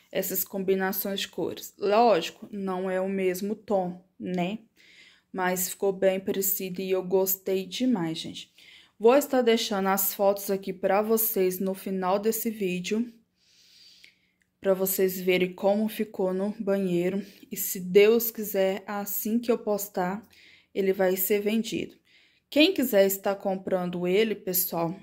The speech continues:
ele tá a cento e quinze mais frete. É, vale mais? Vale mais. Mas eu tô tentando colocar assim,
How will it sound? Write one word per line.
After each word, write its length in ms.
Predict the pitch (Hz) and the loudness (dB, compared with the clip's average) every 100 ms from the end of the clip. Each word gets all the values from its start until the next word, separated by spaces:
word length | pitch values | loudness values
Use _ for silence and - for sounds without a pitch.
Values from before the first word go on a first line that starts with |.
| - | -10
ele 220 | 208 208 | -6 -6
tá 380 | 202 185 175 180 | -4 -2 -2 -4
a 220 | 196 190 190 | -6 -8 -6
cento 480 | - - 311 381 | -2 2 2 2
e 60 | 339 | -2
quinze 760 | - - 208 214 214 262 262 - - | -4 -6 -2 -2 -2 -4 -4 -8 -8
mais 540 | 214 196 190 208 - | -4 -2 0 0 -4
frete. 680 | - 208 170 - - - - _ _ _ _ _ - - - - - - _ _ _ | -2 -2 -2 -4 -10 -10 -12 _ _ _ _ _ -20 -20 -20 -20 -20 -20 _ _ _
É, 540 | 190 185 185 185 175 180 | 2 4 6 4 2 -2
vale 400 | 185 202 240 220 | 2 6 6 6
mais? 580 | 185 190 208 175 180 - | 2 0 0 -2 -4 -10
Vale 480 | 196 185 185 180 175 | -16 -12 -6 -4 -2
mais. 580 | 202 185 160 156 - - - | -2 -2 -2 -4 -8 -12 -10
Mas 720 | 247 214 214 196 202 220 220 | -4 0 0 2 4 4 4
eu 140 | 226 | 4
tô 200 | 226 220 220 | 4 2 2
tentando 480 | 214 208 208 196 190 | -2 -2 -4 -4 -2
colocar 540 | 190 185 185 - 175 | 0 0 0 -4 -6
assim, 540 | 175 - 202 190 190 | -6 -6 -4 -4 -6